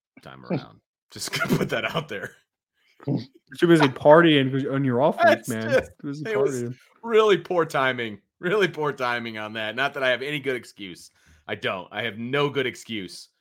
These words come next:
Speaker 1: Uh, but, uh, I think we set a record for suspensions on the last day of school,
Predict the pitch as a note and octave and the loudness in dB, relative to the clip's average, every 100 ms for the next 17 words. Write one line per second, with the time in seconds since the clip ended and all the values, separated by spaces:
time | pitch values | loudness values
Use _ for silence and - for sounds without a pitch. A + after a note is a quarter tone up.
0 | _ _ - G2 F#2+ F#2 E2+ E2 D2+ - | _ _ -8 -6 -4 -4 -6 -8 -12 -12
1 | F#2 D#2+ - F2+ F2 C3+ C3 B2 G#2+ G2+ | -12 -12 -10 -10 -8 -8 -10 -8 -8 -6
2 | A2 G#2 G2 G2 F#2 - G#2 G2+ G2 F#2+ | -6 -6 -12 -16 -16 -10 -8 -8 -10 -10
3 | F#2+ F#2 F2+ - F#2+ F#2 - F#2+ F2+ F2 | -8 -6 -6 -8 -10 -10 -12 -12 -10 -8
4 | E2 | -10